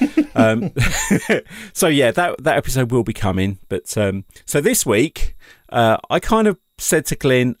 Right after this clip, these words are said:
Speaker 2: "I wanna do an episode of us because there's been a couple of things happened over the last week that have kind of made, if something makes me text Glyn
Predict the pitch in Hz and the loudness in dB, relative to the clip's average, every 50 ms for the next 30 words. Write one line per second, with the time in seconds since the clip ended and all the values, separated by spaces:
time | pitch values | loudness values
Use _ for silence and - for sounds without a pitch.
0 | _ - - 131 185 233 262 220 240 214 196 175 165 156 - 143 - - 143 131 | _ -4 -2 0 2 2 2 2 2 2 2 2 0 -2 -2 -4 -6 -2 0 0
1 | 123 120 117 113 104 92 - - - - 123 - - 120 - - 131 120 135 143 | 0 0 -2 -2 -2 -2 -2 -4 -8 -12 -10 -8 -8 -6 -6 -6 -6 -6 -6 -6
2 | - 170 160 165 151 - - 233 - - 240 202 - - 185 165 151 - - 143 | -4 -2 -2 -2 -2 -4 -8 -8 -6 -6 -6 -6 -4 -4 -4 -4 -4 -6 -6 -8
3 | 123 - - 107 95 92 82 - - - 101 92 95 92 90 92 92 95 - - | -8 -4 -6 -4 -4 -6 -8 -10 -10 -10 -10 -8 -8 -6 -6 -6 -6 -6 -6 -6
4 | 98 92 90 - - - - 113 110 110 - - - - - - - - _ _ | -4 -4 -4 -4 -8 -8 -2 -2 0 0 -2 -4 -10 -20 -20 -20 -20 -20 _ _
5 | _ _ - 120 113 - - - _ - - 139 131 127 123 117 - 143 151 147 | _ _ -4 -4 -4 -4 -6 -16 _ -8 -4 -2 -2 -2 -2 -2 -2 0 0 0
6 | 147 147 143 - - - - 143 - 156 - - - 220 220 226 220 - 220 202 | 0 0 -2 -4 -8 -12 -14 -8 -6 -4 -2 -2 0 0 -2 -2 -2 0 2 2
7 | 190 185 185 180 - - - - 156 151 - - - 151 - - - - - - | 2 2 2 0 -2 -4 -6 -4 -4 -6 -2 0 0 0 0 -2 -8 -12 -6 -2
8 | 127 120 104 95 95 95 | 0 0 0 0 -2 -8